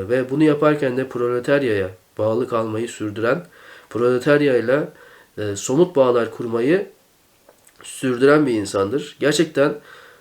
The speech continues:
eşi benzeri görülmemiş bir, e, devrimci kafaya sahiptir. Yanındaki insanları, e, gerçekten çok iyi yönlendirir. Yani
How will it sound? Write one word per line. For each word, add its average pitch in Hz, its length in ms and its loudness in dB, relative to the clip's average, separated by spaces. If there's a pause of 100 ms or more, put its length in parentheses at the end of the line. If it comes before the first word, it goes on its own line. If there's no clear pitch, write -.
(140)
eşi 147 280 0
benzeri 156 400 4
görülmemiş 143 640 2
bir, 131 360 -8
e, 98 380 -4
devrimci 113 520 -2
kafaya 110 360 -2
sahiptir. 101 680 -6 (540)
Yanındaki 151 540 2
insanları, 143 760 2 (100)
e, 98 400 -4
gerçekten 127 440 -4
çok 127 220 -6
iyi 110 120 -4
yönlendirir. 98 600 -6
Yani 113 500 -2